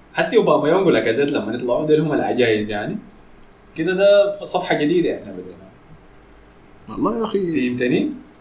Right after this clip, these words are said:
Speaker 2: ممكن، ممكن، هاي صح.
Speaker 1: يعني حسي الحارس والأربعة الورا اللي في الدفاع كلهم تمام، أنا مبسوط منهم شديد. بعد ده ممكن يت-، يتطوروا بس، لكن ما في أي ثغرة أنت مضطر تمليها.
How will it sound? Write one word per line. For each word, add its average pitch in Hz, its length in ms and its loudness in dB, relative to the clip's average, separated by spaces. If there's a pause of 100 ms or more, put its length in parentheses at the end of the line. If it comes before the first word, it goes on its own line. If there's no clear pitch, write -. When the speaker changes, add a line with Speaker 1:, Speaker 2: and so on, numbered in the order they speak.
(240)
Speaker 2:
ممكن، 151 340 6 (260)
ممكن، 107 300 -2
هاي 104 80 -4
صح. 101 220 -4 (140)
Speaker 1:
يعني - 180 0
حسي - 260 0
الحارس 185 440 2
والأربعة 135 480 0
الورا 147 180 4
اللي 123 100 0
في 113 60 -6
الدفاع 113 400 -4
كلهم 175 280 -2
تمام، 110 300 -2
أنا 110 100 -6
مبسوط 107 300 -10
منهم 98 340 -16
شديد. - 140 -20 (680)
بعد 156 160 -2
ده 175 60 2
ممكن 180 280 2
يت-، - 140 -2
يتطوروا 151 540 2
بس، - 280 -8 (180)
لكن 143 180 -2
ما 175 140 2
في 175 100 2
أي 170 160 2
ثغرة 147 300 0
أنت 127 160 -4
مضطر 110 480 -8
تمليها. 98 240 -14